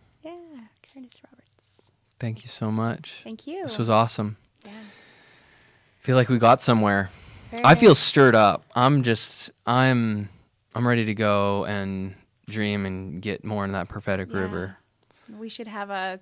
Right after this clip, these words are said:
Speaker 2: And
Speaker 1: three
Speaker 2: that
Speaker 1: month touch back on,
Speaker 2: we
Speaker 1: like,
Speaker 2: should.
Speaker 1: "Hey, what happened?"
Speaker 2: We a-, we absolutely
Speaker 1: And from
Speaker 2: should.
Speaker 1: others, too.
Speaker 2: And from, yeah, and from other people. Um, it, it, like,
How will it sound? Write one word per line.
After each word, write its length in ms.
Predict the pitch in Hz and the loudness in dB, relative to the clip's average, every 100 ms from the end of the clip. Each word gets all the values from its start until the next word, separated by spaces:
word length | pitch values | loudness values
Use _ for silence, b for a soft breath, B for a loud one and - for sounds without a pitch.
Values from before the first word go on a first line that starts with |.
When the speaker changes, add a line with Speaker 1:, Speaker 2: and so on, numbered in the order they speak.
| - | -6
Speaker 2:
And 180 | 135 127 | -4 -4
Speaker 1:
three 200 | - 233 | -6 -2
Speaker 2:
that 100 | 147 | -2
Speaker 1:
month 320 | 214 208 - | -2 -10 -14
touch 320 | - 214 - | -14 -16 -12
back 300 | 202 175 180 | -10 -8 -10
on, 140 | 185 185 | -8 0
Speaker 2:
we 140 | 127 | 2
Speaker 1:
like, 80 | 123 | 2
Speaker 2:
should. 580 | - - 127 127 117 90 | 0 0 2 4 4 0
Speaker 1:
"Hey, 60 | - | -8
what 180 | - | -12
happened?" 480 | 220 233 - 175 190 | -14 -16 -16 -20 -14
Speaker 2:
We 240 | - 117 113 | -8 -6 -2
a-, 260 | 110 117 120 | 2 2 0
we 160 | 117 113 | -2 0
absolutely 500 | 113 113 - 117 101 | 0 0 -4 -2 -2
Speaker 1:
And 100 | 107 | -4
from 80 | - | -4
Speaker 2:
should. 100 | 113 104 98 | -2 -2 -4
Speaker 1:
others, 220 | 98 - | -10 -18
too. 220 | - - | -20 -10
Speaker 2:
And 200 | 113 113 | -4 -4
from, 300 | 107 117 107 | -4 -4 -4
yeah, 280 | 87 107 104 | -4 -4 -2
and 220 | - 107 | -4 -6
from 180 | 104 107 | -6 -8
other 180 | 104 101 | -6 -8
people. 560 | - 101 - 92 98 _ - | -10 -12 -6 -6 -6 _ -12
Um, 460 | 110 101 98 98 - b b b b b | -8 -8 -8 -12 -16 b b b b b
it, 180 | 113 - | -8 -8
it, 160 | 80 - | -12 -8
like, 240 | 113 110 | -6 -6